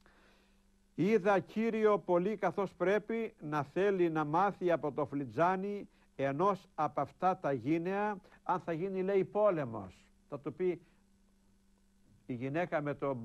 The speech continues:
με το φλιτζάνι του καφέ, αν θα γίνει πόλεμος. Και τα παιδιά βέβαια έχουν το ακαταλόγιστο. Εμείς όμως οι όριμοι στην ηλικία, αλλά ανώριμοι στο μυαλό, πόσο χαμηλά πέφτουμε.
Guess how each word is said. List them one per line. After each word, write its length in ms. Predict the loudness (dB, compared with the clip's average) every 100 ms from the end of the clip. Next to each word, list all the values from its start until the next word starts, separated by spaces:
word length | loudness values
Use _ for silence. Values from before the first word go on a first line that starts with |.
| -6
με 140 | -6
το 380 | -2 0 2 0
φλιτζάνι 380 | -2 -2 0 0
του 120 | -4
καφέ, 360 | -4 -2 -2 -2
αν 140 | -2 0
θα 120 | 0
γίνει 280 | 2 0 2
πόλεμος. 720 | 4 4 2 -2 -10 -12 _ _ _ _ _ _ _ _ _ _ _ _ _ _ _ _ _ _ _ _ _ _ _
Και 120 | -2
τα 140 | 2 2
παιδιά 380 | 2 4 2 4
βέβαια 540 | 2 4 4 4 2
έχουν 300 | 0 0 -4
το 120 | -2
ακαταλόγιστο. 1040 | 0 -2 0 0 2 0 -2 -8 -8 -8 -10 _ _
Εμείς 380 | -4 -2 -2 0
όμως 340 | 2 2 0
οι 120 | 4 6
όριμοι 520 | 6 6 2 0 -4
στην 260 | -6 -6
ηλικία, 640 | -4 -4 -6 -4 0 0 0
αλλά 400 | -2 0 2 2
ανώριμοι 460 | 0 2 2 2 -2
στο 180 | -4 -4
μυαλό, 460 | 0 2 0 -2 -8 -20 _
πόσο 320 | 0 0 0 -8
χαμηλά 520 | -6 -4 -2 0 -2
πέφτουμε. 640 | -2 -4 -4 -8 -8 -10